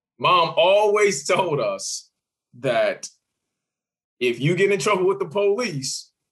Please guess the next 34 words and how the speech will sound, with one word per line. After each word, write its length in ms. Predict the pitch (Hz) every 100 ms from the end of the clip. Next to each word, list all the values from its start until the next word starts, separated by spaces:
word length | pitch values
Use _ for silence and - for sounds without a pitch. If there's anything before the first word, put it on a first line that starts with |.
| _ _ -
I 260 | 131 147
am 140 | 143 135
going 180 | 135 117
to 100 | 101
turn 360 | 156 175 180
your 200 | 180 185
butt 260 | 165 170 151
in. 320 | 131 92 76
She 200 | 143 320
always 400 | 269 269 254 -
said 180 | 233 196
that 140 | 170
growing 320 | 175 170 139
up. 80 | -
I 120 | 185 220
mean, 200 | 220 185
always 460 | 185 180 165 147
said 120 | 117
it, 300 | - _ _
right? 200 | 90 92 - _ _ _ _ _ _ _ _ -
And 160 | 117
so 680 | - 143 123 117 104 92 - _ _ _ -
they 160 | 117
came, 380 | - 127 127 135
they 160 | 156 190
knocked, 480 | 104 90 - - - _ _ _ _ _ _ _
and 320 | 113 110 104 120
they 100 | 120
were, 340 | 113 104 - -
you 140 | 117
know, 440 | 104 107 107 110 -
twenty 320 | 131 120 113
of 160 | 110 110
them 360 | 110 110 110